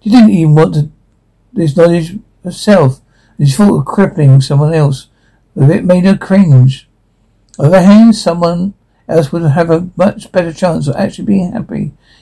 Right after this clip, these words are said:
You m-, still inherit her physical scar, psychological scars, but a dozen of physical ones, unless the surgery would give her.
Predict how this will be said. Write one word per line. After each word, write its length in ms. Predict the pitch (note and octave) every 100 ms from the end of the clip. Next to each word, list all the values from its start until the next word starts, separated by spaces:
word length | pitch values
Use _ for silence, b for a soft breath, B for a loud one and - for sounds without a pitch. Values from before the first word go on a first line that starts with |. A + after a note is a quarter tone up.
| _
You 160 | D3 D#3+
m-, 240 | D3+ E3+
still 260 | C3+ F#3 D3+
inherit 380 | C#3 C#3 D#3
her 80 | B2+
physical 420 | C3 D3+ C#3 C#3
scar, 360 | C3+ - C#3+ - _
psychological 840 | - D#3+ C#3 - E3 A3 - C#3
scars, 560 | - - G1+ - - _ b b b
but 160 | C#3 C#3+
a 40 |
dozen 320 | E3+ E3 D#3+
of 140 | C3+ -
physical 360 | D3+ D3+ D3
ones, 380 | C#3 C3+ C#3 C3+ _ _ _ -
unless 340 | C#3+ D#3 C#3
the 80 | D3+
surgery 460 | - D3 D3 D3 C#3+
would 200 | C#3+ C#3
give 220 | D3+ D3
her. 440 | E3 E3+ D#3 D3